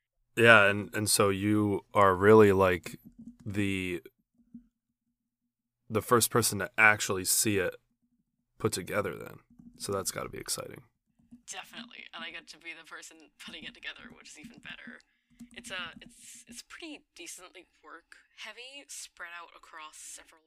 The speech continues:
Speaker 2: really concentrated areas. So it's not the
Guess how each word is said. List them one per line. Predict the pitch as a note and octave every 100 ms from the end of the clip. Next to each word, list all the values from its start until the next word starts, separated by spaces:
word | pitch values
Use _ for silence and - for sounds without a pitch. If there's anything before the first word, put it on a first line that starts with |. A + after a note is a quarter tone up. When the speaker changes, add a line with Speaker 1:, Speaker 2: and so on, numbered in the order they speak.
| D3+
Speaker 2:
really | D#3 D3+ D3
concentrated | - D3+ D#3 D3 D3 D3 C#3+
areas. | D3 D#3+ F#3+ G3 - _ _ _ _ _ _ _ _
So | - F3+ E3 E3+
it's | -
not | A3 -
the | F#3 D#3+